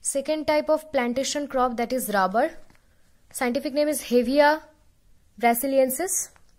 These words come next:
Hevea brasiliensis. Pink disease of rubber is caused by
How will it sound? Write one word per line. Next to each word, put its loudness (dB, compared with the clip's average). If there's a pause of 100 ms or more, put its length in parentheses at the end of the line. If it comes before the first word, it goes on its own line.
(220)
Hevea 4
brasiliensis. -2 (320)
Pink -2
disease 0
of 0
rubber 2
is -4
caused 0
by -2